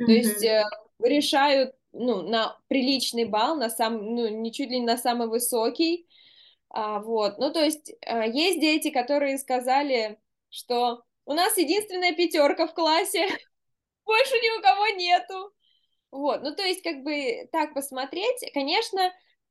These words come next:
Speaker 1: м, не все такие дети. Есть, а, а, у которых, ну, которым интересно другое, и, а, это нормально, что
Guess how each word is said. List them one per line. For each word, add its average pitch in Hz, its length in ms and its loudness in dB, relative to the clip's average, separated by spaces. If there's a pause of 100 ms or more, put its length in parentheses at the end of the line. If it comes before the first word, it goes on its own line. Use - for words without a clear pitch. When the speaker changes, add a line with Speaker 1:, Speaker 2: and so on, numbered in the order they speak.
(200)
Speaker 1:
м, 233 280 0
не 311 200 4
все 320 240 2
такие 220 380 -4
дети. 185 560 -2 (440)
Есть, 311 640 -2
а, 254 500 2
а, 220 520 -4 (480)
у 254 140 -4
которых, 302 580 0 (220)
ну, 311 140 -2
которым 311 420 -2
интересно 285 520 0
другое, 262 520 2
и, 285 500 -6 (420)
а, 220 180 -4
это 302 300 0
нормально, 285 720 0
что 254 800 4